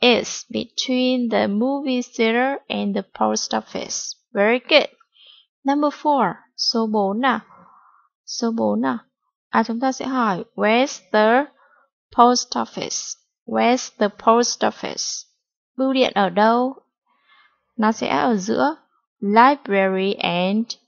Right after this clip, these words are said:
supermarket. Very good.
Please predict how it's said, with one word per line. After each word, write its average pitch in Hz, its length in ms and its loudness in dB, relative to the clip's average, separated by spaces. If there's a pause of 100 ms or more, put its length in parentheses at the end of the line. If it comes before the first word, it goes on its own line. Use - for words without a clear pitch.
(260)
supermarket. 220 1000 -2 (260)
Very 196 320 0 (100)
good. 269 180 2